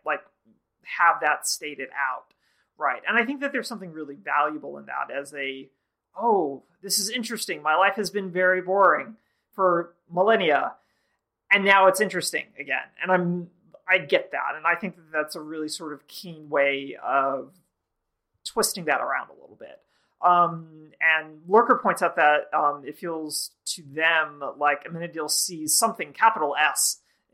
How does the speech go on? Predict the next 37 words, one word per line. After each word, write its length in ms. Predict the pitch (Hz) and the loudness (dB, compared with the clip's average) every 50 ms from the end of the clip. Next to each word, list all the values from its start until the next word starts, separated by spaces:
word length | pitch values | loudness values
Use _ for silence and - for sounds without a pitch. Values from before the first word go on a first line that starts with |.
| _ 156 | _ -20
in 80 | 156 147 | -14 -6
something 380 | - 175 160 - 170 156 147 | -6 -6 -6 -6 -12 -18 -16
in 180 | 131 147 151 143 | -16 -18 -16 -18
Chloe. 540 | - - 185 160 151 147 143 143 139 135 147 | -6 0 0 2 2 0 -2 -4 -6 -8 -10
It's 160 | 156 - 208 | -10 -4 0
not 200 | 190 185 - 180 | 0 0 0 0
necessarily 680 | 175 175 160 - - - - 180 175 160 156 151 147 | -2 -2 -2 -2 -4 -6 -4 -2 -2 -2 -2 -2 -4
just 200 | 139 151 147 - | -4 -6 -4 -4
seeing 260 | - 185 175 160 151 143 | -4 -4 -6 -10 -10 -12
that 140 | 143 139 | -12 -10
she's 280 | - - - 160 156 - | -8 -10 -10 -10 -14 -16
pretty 240 | - - 226 185 147 | -14 -12 -10 -10 -6
cool 400 | - - - 254 277 269 185 151 | -6 -2 2 2 2 2 2 0
or 100 | 147 147 | -2 -4
whatever, 520 | 147 143 143 143 143 151 151 147 - - - _ _ _ _ - - _ 196 | -4 -4 -2 -2 -2 -2 -2 -4 -4 -6 -10 _ _ _ _ -20 -4 _ 6
um, 640 | 190 196 190 190 185 185 185 175 175 175 170 170 - _ | 8 8 10 10 8 6 6 2 -4 -6 -8 -12 -16 _
which 260 | - 233 220 - - 247 - | -2 0 0 0 -2 0 2
I 80 | 254 285 | 2 2
think 140 | 285 320 311 | 2 0 -4
is 140 | 311 294 - | -4 -4 -4
fair. 380 | - 339 311 247 175 147 143 - - | 0 4 4 6 6 6 4 2 0
And 120 | 226 220 | 2 4
I 120 | 233 233 233 | 4 4 4
wonder 500 | 208 208 214 269 285 277 269 262 240 - | 0 0 0 0 2 2 -2 -4 -4 -4
if, 200 | 202 202 202 196 - - _ _ 175 | -2 -2 -2 -2 -4 -12 _ _ _
like, 260 | 180 180 170 - - | 2 2 2 2 -2
Amenadiel 560 | 175 175 175 180 180 180 170 180 165 165 160 | -8 -10 -8 -8 -8 -6 -4 -2 -2 -2 -2
is 80 | 156 170 | -4 -6
able 180 | 165 156 156 151 | -10 -10 -10 -12
to 100 | - _ | -16 _
pick 220 | _ - 170 - | _ -16 -6 -4
up 260 | 175 160 - - - _ | -2 -2 -2 -4 -10 _
on 540 | - 156 156 147 147 151 147 147 143 143 139 131 - - | -12 -8 -6 -6 -4 -2 -4 -4 -4 -6 -10 -16 -18 -18
the 80 | 147 151 | -20 -20
fact 460 | - _ 170 156 147 147 - - _ | -10 _ 0 0 0 0 -2 -8 _
that 340 | 160 147 139 139 135 - - _ _ _ _ _ _ _ _ _ _ | -4 -2 -2 -2 -2 -4 -8 _ _ _ _ _ _ _ _ _ _
he, 640 | _ - - 208 202 190 185 185 180 175 170 165 151 | _ -20 -18 -14 -12 -12 -10 -10 -10 -12 -14 -16 _